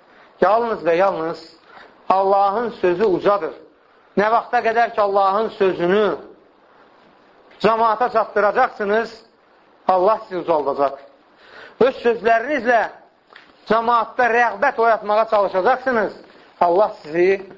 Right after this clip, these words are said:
zəlil edəcəkdir. Peyğəmbər sallallahu əleyhi və səlləm deyir ki, "Həqiqətən mənə ən yaxın yoldaş və mal dövləti ilə ən çox qayğı göstərən Əbu Bəkrdir. Rəbbimdən qeyrisini, Rəbbimdən qeyrisini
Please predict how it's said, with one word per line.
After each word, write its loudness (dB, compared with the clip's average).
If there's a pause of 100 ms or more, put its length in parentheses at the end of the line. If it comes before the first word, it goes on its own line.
(160)
zəlil 2
edəcəkdir. -2 (960)
Peyğəmbər 2
sallallahu -2
əleyhi 0
və 4
səlləm 0
deyir 4
ki, 4 (800)
"Həqiqətən 0 (460)
mənə 0 (120)
ən 0
yaxın -2 (100)
yoldaş 2 (600)
və 2
mal 0
dövləti 0
ilə 2
ən -2
çox 0 (100)
qayğı 2 (100)
göstərən 0 (280)
Əbu 0
Bəkrdir. -4 (720)
Rəbbimdən 0
qeyrisini, 2 (1300)
Rəbbimdən 0
qeyrisini -2